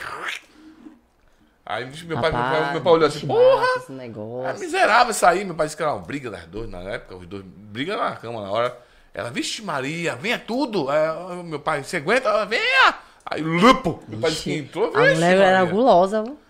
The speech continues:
Speaker 1: Aí, é, é, é, não sei se você já passou situação dessa, de sair antes de você ser casado, claro. Aí pegar alguma nega que era folote, ele vai dar risada. Vou mostrar a mulher apertadinha e a mulher folote.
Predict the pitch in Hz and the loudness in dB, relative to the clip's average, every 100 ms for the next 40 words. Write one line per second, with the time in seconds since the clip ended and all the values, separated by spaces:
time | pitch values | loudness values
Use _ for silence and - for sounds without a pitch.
0 | _ _ - 107 127 156 131 131 120 131 | _ _ -4 -2 -2 -4 -6 -4 -4 -4
1 | 131 123 - - 139 185 202 196 220 202 | -4 -8 -12 -14 -8 -6 -6 -6 -4 -2
2 | 175 160 170 127 123 101 92 98 104 98 | -4 -4 -4 -4 -4 -6 -6 -6 -12 -20
3 | - - 95 92 90 85 - 98 92 87 | -20 -10 -8 -6 -10 -14 -16 -16 -14 -14
4 | - - 80 85 80 95 104 90 92 - | -14 -14 -12 -8 -4 -6 -6 -8 -8 -10
5 | _ _ _ _ 92 90 87 95 92 92 | _ _ _ _ -8 -6 -6 -4 -4 -4
6 | 95 90 92 98 101 92 87 - - - | -6 -8 -8 -10 -10 -12 -12 -12 -12 -8
7 | 90 - 101 92 101 - - - - - | -8 -6 -8 -4 -4 -6 -14 -20 -12 -6
8 | 123 127 123 135 101 90 92 - - - | -2 0 0 0 -2 -6 -8 -16 -20 -20
9 | - - 123 170 175 165 160 165 - - | -20 -4 4 4 4 2 6 6 6 2
10 | - _ _ _ - 151 175 156 147 147 | -14 _ _ _ 4 4 4 4 4 2
11 | 165 - 151 160 165 165 170 - 104 87 | -2 -2 -4 -4 -4 -2 -4 -2 -2 -4
12 | 82 - | -8 -16